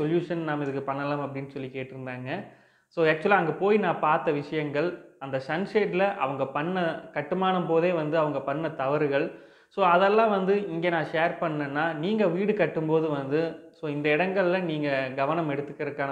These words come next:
வாய்ப்பா இருக்கும். ஆ, so இதனால பின்னாடி நீங்க வந்து அவஸ்தைப்படாம நீங்க உங்களை வந்து சேஃப்கார்ட் பண்ணிக்க முடியும்.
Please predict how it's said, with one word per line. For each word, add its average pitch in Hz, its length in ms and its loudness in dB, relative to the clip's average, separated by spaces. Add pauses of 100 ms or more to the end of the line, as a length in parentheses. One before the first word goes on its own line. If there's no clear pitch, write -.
வாய்ப்பா 135 340 -2
இருக்கும். 127 460 -6 (480)
ஆ, 143 360 0
so 196 240 4
இதனால 208 600 4
பின்னாடி 226 500 0
நீங்க 175 280 -2
வந்து 151 220 0
அவஸ்தைப்படாம 151 720 2
நீங்க 147 240 -4
உங்களை 131 220 -4
வந்து 131 600 0 (200)
சேஃப்கார்ட் 180 380 0
பண்ணிக்க 139 280 -6
முடியும். 127 500 -6